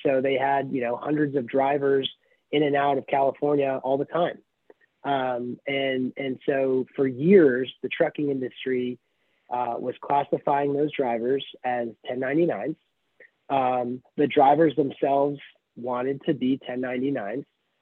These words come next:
and, uh, A B five came along with the A B C test, um, and the drivers no longer could be classified that way. So, um, we had a huge class action, a huge fight over it. Um, and there used to be an exemption for the truck drivers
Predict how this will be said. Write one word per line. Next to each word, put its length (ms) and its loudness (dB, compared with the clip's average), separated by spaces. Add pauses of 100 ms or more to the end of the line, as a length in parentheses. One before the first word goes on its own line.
(240)
and, 460 0
uh, 240 -2
A 160 6
B 240 2
five 320 0 (100)
came 160 0
along 380 -4
with 140 -8
the 80 -8
A 140 0
B 240 -6
C 220 0
test, 240 -6 (560)
um, 580 0
and 140 -2
the 80 -2
drivers 460 2
no 180 -2
longer 640 0
could 140 -2
be 100 -4
classified 640 -6
that 200 -4
way. 280 -8 (100)
So, 300 4 (420)
um, 460 0 (160)
we 160 4
had 180 2
a 80 0
huge 240 6
class 340 0
action, 360 -4
a 40 -6
huge 240 -4 (100)
fight 220 -2
over 360 -2
it. 160 -6 (440)
Um, 680 -4
and 340 -4
there 80 -4
used 300 -4
to 40 -4
be 140 -6
an 80 -6
exemption 540 0
for 100 2
the 80 4
truck 300 -2
drivers 520 4